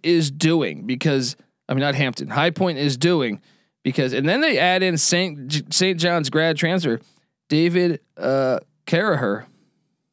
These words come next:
And so, uh, I mean, I really think this could be a, a, a nice, they added a Southland Conference Freshman of the Year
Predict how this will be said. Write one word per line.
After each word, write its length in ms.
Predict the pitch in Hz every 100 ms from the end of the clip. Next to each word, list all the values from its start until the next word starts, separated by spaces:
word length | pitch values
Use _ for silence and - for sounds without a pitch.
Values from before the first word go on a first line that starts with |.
| _ _ _ _ _ _ _
And 440 | 139 147 143 135 123 _ _ _ _ _ _ _ _ _
so, 180 | - -
uh, 140 | 131 113 - 127
I 60 | 151
mean, 120 | 143
I 60 |
really 320 | 196 214 190 139
think 260 | - 170
this 160 | 147 -
could 160 | 165
be 220 | 143 131 117
a, 80 |
a, 240 | 120 98 127
a 40 |
nice, 260 | 139 156 139
they 180 | 156 165
added 280 | 170 165
a 140 | 147 131
Southland 460 | - 160 156 151
Conference 320 | 165 156 - -
Freshman 280 | 156 170
of 60 | 143
the 80 | 135
Year 240 | 151 156